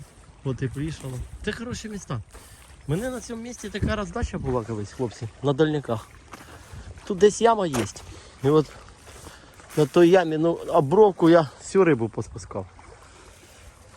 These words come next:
Бачите, рибаків нема. Утки є, цаплі є, рибаків нема. Бачите, чисто.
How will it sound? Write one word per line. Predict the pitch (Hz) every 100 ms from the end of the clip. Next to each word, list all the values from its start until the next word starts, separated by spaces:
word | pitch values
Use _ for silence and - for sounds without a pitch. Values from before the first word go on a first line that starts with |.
| - - - - - - - - -
Бачите, | 143 - - - - - -
рибаків | 135 135 147 - 143
нема. | 143 151 160 160 - - - - - - - - - - - - _ - - - -
Утки | 151 151 - 147
є, | 139 147 160 156 - - _ -
цаплі | 143 139 - 131
є, | 127 143 151 - - - _ _ _ _ -
рибаків | 117 117 123 113 143 131
нема. | 127 104 92 - - - - - -
Бачите, | 165 160 143
чисто. | - 143 113 -